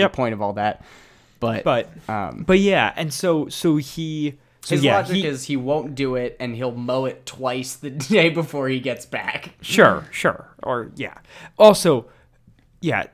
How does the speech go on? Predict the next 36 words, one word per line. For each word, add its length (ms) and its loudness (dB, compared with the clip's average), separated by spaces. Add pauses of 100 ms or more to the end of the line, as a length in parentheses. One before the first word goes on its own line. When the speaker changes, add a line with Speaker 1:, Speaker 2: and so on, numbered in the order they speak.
(280)
Speaker 1:
speaking 480 -8
as 420 -6
someone 500 -6
who, 380 -8 (100)
yeah, 200 -8
just 320 -10 (840)
grew 320 -2
up 320 -2 (300)
with 380 -8 (160)
a 420 -10 (240)
large 440 -4
yard 380 0
for 180 -2
a 80 0
decent 260 0
Speaker 2:
Mm-hmm. 80 -4
Speaker 1:
point 120 -2
in 60 -4
my 80 -4
childhood, 440 -6 (100)
very 280 0
large 280 -6
yard, 260 -6 (140)
Speaker 2:
Mm-hmm. 240 -10
Speaker 1:
like 160 -8
three 360 2
acres 360 0
worth 200 -6
of 60 -12
a 40 -10
yard. 300 -4 (140)
Speaker 2:
Mm-hmm. 240 -4
Speaker 1:
Um, 360 2 (1700)
oh 140 6
boy, 460 4 (160)
was 420 0